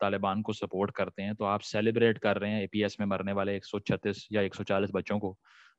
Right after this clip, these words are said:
जिनके गले काटे गए और आपने बाद में शमें जलाई और आज तक याद करते हैं सोलह दिसंबर को, तो फिर वो छोड़ दें, एक तरफ आ जाए ना। या तो उनकी जो यहाँ पाकिस्तान के अंदर जो बार्बरिज्म था, उसको भी सपोर्ट करें, सेलिब्रेट करें आप लोग। अगर उसको नहीं करते,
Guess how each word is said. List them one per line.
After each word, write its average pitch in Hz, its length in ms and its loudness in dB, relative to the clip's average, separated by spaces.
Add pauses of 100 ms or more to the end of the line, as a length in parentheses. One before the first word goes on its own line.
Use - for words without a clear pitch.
जिनके 104 240 4
गले 107 240 4
काटे 107 280 4
गए 113 120 4
और 107 140 4
आपने 101 260 2
बाद 98 240 0
में 107 120 4
शमें 107 280 0
जलाई 98 300 0
और 101 120 0
आज 95 220 0
तक 110 140 0
याद 98 220 2
करते 95 280 -4
हैं 98 60 -2
सोलह 98 240 0
दिसंबर 95 380 -2
को, 104 180 0
तो 127 60 -2
फिर 120 100 2
वो 127 160 4
छोड़ 120 240 4
दें, 110 100 0 (540)
एक 117 140 6
तरफ 143 260 4
आ 107 100 6
जाए 107 180 0
ना। 120 100 0
या 110 440 2
तो 120 500 0
उनकी 120 560 0
जो 113 340 0
यहाँ 107 360 0
पाकिस्तान 113 560 0
के 123 100 -2
अंदर 120 180 4
जो 113 120 4
बार्बरिज्म 104 600 4
था, 87 240 -6 (440)
उसको 104 260 2
भी 135 100 2
सपोर्ट 120 380 2
करें, 113 320 2
सेलिब्रेट 107 500 2
करें 101 240 0
आप 95 220 -2
लोग। 101 120 2
अगर 107 200 2
उसको 110 240 2
नहीं 117 200 4
करते, 101 360 0